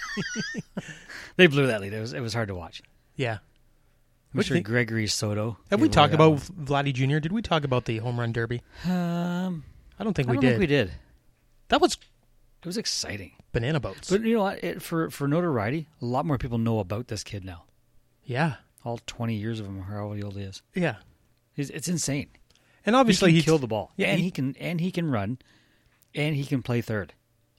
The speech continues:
Speaker 2: And I thought he was shorter. But he's, like, six-foot-two or three, isn't
Speaker 1: Yeah.
Speaker 2: he? He's
Speaker 1: And
Speaker 2: a
Speaker 1: like, and
Speaker 2: big
Speaker 1: like
Speaker 2: boy.
Speaker 1: two ninety-five.
Speaker 2: Yeah,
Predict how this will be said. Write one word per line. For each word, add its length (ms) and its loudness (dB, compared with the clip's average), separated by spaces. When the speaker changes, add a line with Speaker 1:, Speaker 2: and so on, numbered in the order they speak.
Speaker 2:
And 120 4
I 60 6
thought 180 4
he 60 8
was 360 4
shorter. 480 0
But 80 -2
he's, 100 0
like, 180 0
six-foot-two 1300 -2
or 120 4
three, 400 0
isn't 140 0
Speaker 1:
Yeah. 140 4
Speaker 2:
he? 80 2
He's 120 4
Speaker 1:
And 80 6
Speaker 2:
a 20 2
Speaker 1:
like, 160 0
and 80 4
Speaker 2:
big 100 8
Speaker 1:
like 160 4
Speaker 2:
boy. 60 -12
Speaker 1:
two 300 8
ninety-five. 800 0
Speaker 2:
Yeah, 120 4